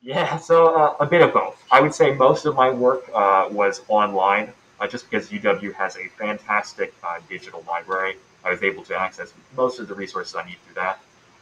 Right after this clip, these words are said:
One thing I did have to actually go back and get a physical copy of was Edward Jenner's, uh, correspondence. Um, and in that, it, it had all of the different letters that he had ever sent, sent or, or received. Uh,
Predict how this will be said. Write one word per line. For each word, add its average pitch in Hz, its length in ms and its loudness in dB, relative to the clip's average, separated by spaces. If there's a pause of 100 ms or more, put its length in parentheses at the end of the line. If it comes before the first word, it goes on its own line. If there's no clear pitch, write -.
One 135 220 0
thing 160 160 -4
I 101 100 0
did 104 240 -10
have 101 240 -6
to - 100 -12
actually 92 320 -10
go 85 180 -14
back 87 240 -6
and - 80 -20
get 87 100 -20
a 85 100 -20
physical 95 380 -20
copy 101 280 -8
of 123 180 -2 (200)
was 87 360 -8
Edward 101 360 -8
Jenner's, 87 480 -12 (340)
uh, 80 200 -4 (100)
correspondence. - 800 -8 (440)
Um, - 160 -10 (120)
and 107 120 -2
in 120 140 2
that, 110 300 6
it, 123 180 0
it 101 140 -2
had 104 100 0
all 139 340 4
of 120 140 0
the 123 60 -6
different 110 320 -2
letters 104 280 0
that 95 140 -8
he 104 80 -12
had 98 100 -2
ever 101 380 -2
sent, 95 260 -8 (200)
sent 98 320 -12
or, 87 240 -4
or 85 100 -8
received. 90 440 -16 (500)
Uh, 82 260 -4